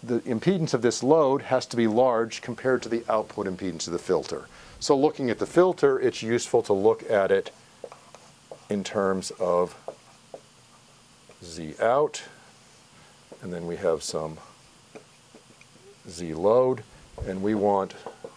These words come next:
Z load to be much, much greater than Z out. So that's the basic idea. Let's assume that the filter is one of our high pass or low pass filters,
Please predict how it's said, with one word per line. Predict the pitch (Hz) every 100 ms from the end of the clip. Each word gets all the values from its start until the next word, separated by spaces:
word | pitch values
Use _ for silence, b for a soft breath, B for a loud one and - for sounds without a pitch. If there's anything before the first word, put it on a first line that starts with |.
| - - - - - -
Z | 87 87 82
load | 95 113 107 101 -
to | 98
be | 98
much, | 92 95 -
much | 90 85 -
greater | 80 80 78 - B B B - - - - - - - - -
than | 87
Z | 82 76 69 -
out. | 69 65 - - - - B B B B B B
So | - 175
that's | 170
the | -
basic | 123 113 104 95
idea. | 87 82 73 69 - B B B
Let's | 175 220 -
assume | 208 - 196 180 156
that | 135
the | 113
filter | 131 131 127 131 107
is | 95 87 - -
one | 110
of | 104 80
our |
high | - - 101
pass | 98 101 85 -
or | 90
low | 80 82
pass | - 73 -
filters, | 92 76 82 90 101